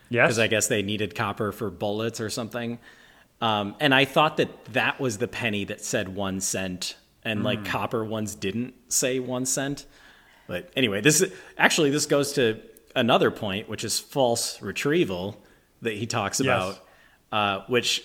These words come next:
Speaker 2: is another topic that I've always found extremely fascinating, in part because I had a really interesting childhood experience with false retrieval, where,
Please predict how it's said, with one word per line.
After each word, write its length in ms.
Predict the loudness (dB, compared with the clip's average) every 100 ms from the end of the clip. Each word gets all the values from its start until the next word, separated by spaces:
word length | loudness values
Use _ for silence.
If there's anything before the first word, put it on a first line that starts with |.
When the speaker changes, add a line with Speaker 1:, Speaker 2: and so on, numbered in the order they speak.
| -4
Speaker 2:
is 160 | 0 4
another 300 | 6 6 6
topic 380 | 2 0 -2 -2
that 120 | 0
I've 160 | 0
always 360 | 0 -2 -2 -4
found 600 | -10 -20 _ -4 -4 -4
extremely 640 | -8 -8 -4 0 0 2 -2
fascinating, 840 | -2 -2 -2 -4 -4 -4 -4 -6 -4
in 140 | -4
part 300 | 2 4 4
because 640 | 0 0 0 0 -2 -6 -8 -18 _ _
I 100 | -2
had 140 | 2 2
a 60 |
really 300 | 2 0 0
interesting 480 | -2 -6 -6 -4 -4
childhood 680 | -2 0 0 -2 -2 -4 -4
experience 680 | -6 -6 -2 -2 0 -4 -6
with 120 | -12 -4
false 260 | 0 0 -2
retrieval, 640 | -8 -4 -4 -4 -6 -10 _ _ _ _ _ _ _ _ -20 -6
where, 540 | -2 0 0 -2 -6